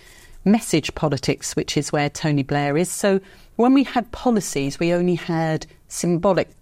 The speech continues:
policies. These are the sorts of things that we're going to do to solve some of these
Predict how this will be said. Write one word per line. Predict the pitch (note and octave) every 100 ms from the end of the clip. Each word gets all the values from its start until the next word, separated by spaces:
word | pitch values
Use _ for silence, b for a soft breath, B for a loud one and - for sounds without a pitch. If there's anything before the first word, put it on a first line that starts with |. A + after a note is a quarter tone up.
| _ -
policies. | - D#3+ - - D3 -
These | F3 E3
are | D3
the | D3
sorts | - G3 D#3 -
of | C3
things | - C3 C3
that | -
we're | C3
going | - C3+ C3+
to | B2
do | C3 C#3 B2+
to | -
solve | - C#3 C3
some | - C#3+
of | C3+
these | C#3+ C#3 C3